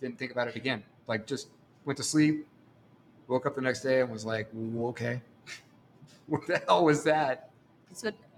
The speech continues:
Speaker 2: so your house was
Speaker 1: And
Speaker 2: fine.
Speaker 1: never had any weird experience around that, whatever entity or my own psychology or whatever the hell that was. Again, that was it.
Speaker 2: Did you ask your friend about it?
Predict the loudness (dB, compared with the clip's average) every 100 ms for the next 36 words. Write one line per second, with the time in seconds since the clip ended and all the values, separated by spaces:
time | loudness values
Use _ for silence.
0 | -20 _ -8 -6 0 4 4 4 2 0
1 | 0 0 4 6 8 6 6 6 6 6
2 | 6 4 4 4 2 0 0 0 0 2
3 | 2 0 0 -2 -6 -6 0 2 2 0
4 | -2 -16 _ _ _ _ _ _ -8 -4
5 | -2 0 4 4 4 4 4 2 0 0
6 | 0 -2 -4 -8 -2 0 0 -2 0 0
7 | 0 0 0 2 0 -2 -14 _ _ _
8 | _ -4 2 2 2 0 2 2 0 -2
9 | _ _ 10 10 8 2 0 2 2 2
10 | 2 -2 -12 -6 -6 -4 -2 0 0 -4
11 | -12 -20 -20 _ _ _ _ _ _ _
12 | _ -8 -4 0 2 2 0 0 -2 -8